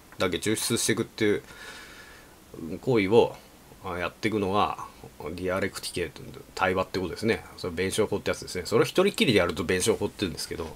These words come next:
まあ、二人でポレマルコスとソクラテスやってると、これ対話ってことになるんですね。で、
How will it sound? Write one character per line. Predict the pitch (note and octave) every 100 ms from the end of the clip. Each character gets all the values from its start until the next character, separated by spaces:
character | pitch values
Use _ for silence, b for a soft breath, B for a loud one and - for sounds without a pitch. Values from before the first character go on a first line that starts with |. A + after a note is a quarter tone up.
| - B B -
ま | -
あ、 |
二 | - D#3
人 | D#3
で | F#2
ポ | -
レ | C3
マ | E3+
ル | D#3
コ | A2+
ス | - F2+
と | F#2+ F#2 D#2+ -
ソ | - G2+
ク |
ラ | A#2 A#2+
テ |
ス | - E2+
や |
っ | E2
て | A2
る | G2+
と、 | F#2+ E2 -
こ |
れ | D#2+
対 | - F2+
話 | F2
っ |
て | -
こ | F2
と | -
に | D#2+
な | D2+
る |
ん |
で | -
す |
ね。 | E2+ F2 - - - - - - - - - - - - - - - - - B B B B B B B B B -
で、 | A#2+ C3